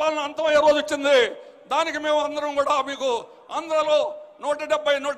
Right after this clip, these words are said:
ఎనభై సీట్లు మనమే గెలుస్తామని చెప్పేసి, గెలుస్తూ తీరుతారని ప్రజలు తీర్పిస్తారని కోరుకుంటూ రాబోయే రోజుల్లో మనందరం కూడా కలిసికట్టుగా పనిచేస్తామని చెప్పేసి రెండు రాష్ట్రాల్లో తెలుగుదేశం ప్రభుత్వాన్ని తీసుకొచ్చి ప్రజల ముందు ఉంచుతామని చెప్పేసి,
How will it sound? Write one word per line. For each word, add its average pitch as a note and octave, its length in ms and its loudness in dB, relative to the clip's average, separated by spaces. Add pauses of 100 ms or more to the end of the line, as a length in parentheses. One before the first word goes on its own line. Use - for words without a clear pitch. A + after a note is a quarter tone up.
ఎనభై C#4 220 -6
సీట్లు C#4 240 -8
మనమే C#4 260 -2
గెలుస్తామని C4+ 420 -4
చెప్పేసి, B3+ 300 -10 (120)
గెలుస్తూ C4+ 360 -6
తీరుతారని D4+ 460 -2
ప్రజలు C#4+ 260 -6
తీర్పిస్తారని C4 580 -10
కోరుకుంటూ C4+ 460 -4 (600)
రాబోయే D4 360 0
రోజుల్లో C#4+ 340 -4
మనందరం E4+ 460 -4
కూడా E4 140 6 (140)
కలిసికట్టుగా D#4 540 -2
పనిచేస్తామని D4 600 -2
చెప్పేసి C#4 380 -4 (520)
రెండు F4 260 -6
రాష్ట్రాల్లో D#4+ 500 4 (460)
తెలుగుదేశం D#4+ 520 -4
ప్రభుత్వాన్ని D4 520 -4 (400)
తీసుకొచ్చి E4 480 0 (100)
ప్రజల D#4+ 280 -2
ముందు D#4+ 160 -8
ఉంచుతామని D#4 420 0
చెప్పేసి, C#4+ 300 -4